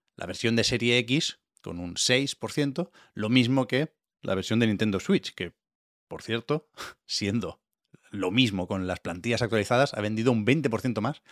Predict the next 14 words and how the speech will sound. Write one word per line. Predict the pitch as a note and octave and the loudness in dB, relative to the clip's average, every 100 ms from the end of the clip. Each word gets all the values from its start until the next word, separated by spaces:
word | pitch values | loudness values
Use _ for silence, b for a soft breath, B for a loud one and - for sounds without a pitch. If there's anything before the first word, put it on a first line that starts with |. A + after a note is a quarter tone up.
| b b _ | b b _
que | - | -6
fifa | G2 A#2+ A#2+ A2 | 0 0 4 4
veintidós. | G#2+ G2+ G2 F2 - - _ B B B B B _ | 4 2 -2 -6 -10 -18 _ B B B B B _
Para | G2 F#2+ | -6 -2
que | G#2 | 0
cuadren | A2+ A2+ B2+ | 2 6 6
estos | A#2 - G#2 | 6 6 6
datos, | A#2 B2+ | 6 6
por | - G2 | 2 0
cierto, | A#2+ A2+ A#2 | 0 4 4
hay | G#2 | 4
que | G2+ G#2 | 4 4
aclarar | G2+ G2+ G2+ A2+ A2+ | 4 4 6 6 4
que, | G2+ F2+ F2 | 0 0 -4